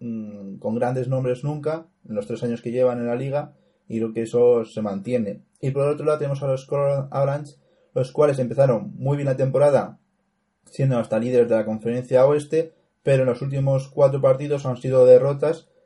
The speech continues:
y están ya dando alguna muestra de que no son ese equipo que vimos al inicio y que tiene también defectos. Hay que decir también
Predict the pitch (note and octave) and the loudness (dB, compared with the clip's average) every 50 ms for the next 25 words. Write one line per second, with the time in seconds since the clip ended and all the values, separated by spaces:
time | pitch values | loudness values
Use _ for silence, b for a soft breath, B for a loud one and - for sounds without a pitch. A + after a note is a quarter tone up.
0 | _ _ _ - A#2 A#2 A2+ A2+ A2 A2 A2 - - - - B2+ B2+ B2+ C3 C3 | _ _ _ -12 -8 -6 -6 -4 -6 -6 -8 -10 -8 -4 -4 -2 0 0 -2 -2
1 | B2+ B2 C3 C3 C3 C3 C3 B2+ B2+ B2+ B2+ B2+ B2+ C3 B2+ B2+ C3 C3 B2+ - | -2 -2 -2 -2 0 2 2 4 4 2 2 0 0 0 0 0 0 0 2 2
2 | C#3 C3 B2+ A#2+ A#2+ - A#2+ A2+ A2+ A2+ A2+ A2+ A#2+ B2 C#3+ C3+ C3+ A2+ - - | 2 2 0 -2 -4 -6 -4 -2 -2 0 -2 -2 -2 0 0 0 0 -2 -6 -8
3 | B2 - - B2 A2 - C3 C3 C3 B2 A#2+ A#2+ A#2+ B2 B2 B2 B2 - - _ | -8 -6 -6 -8 -6 -6 -4 -4 -2 -2 -2 -4 -4 -4 -2 -4 -4 -4 -8 _
4 | _ _ _ _ _ _ - A2 A2+ A#2 A#2+ B2+ C3+ C#3+ D3 D3+ D#3 D#3+ E3 D#3+ | _ _ _ _ _ _ -6 -4 -4 -4 -2 -2 -2 -4 -4 -4 -4 -4 -4 -4
5 | A#2+ A2 - A#2 A#2+ B2 A#2+ A#2+ A#2 A#2+ A#2+ A#2+ A#2+ - C#3+ C#3+ C#3+ D3+ C#3 B2+ | -4 -6 -6 -6 -4 -4 -4 -4 -4 -2 -2 -2 -2 -2 -2 -2 -2 -2 0 0
6 | A#2+ A#2+ A#2 - - A#2+ A#2+ - B2+ - - - A#2+ B2+ C3+ C3+ C#3 C#3 C#3 | -2 -2 -4 -6 -8 -8 -6 -8 -10 -8 -6 -6 -4 -4 -4 -4 -6 -8 -10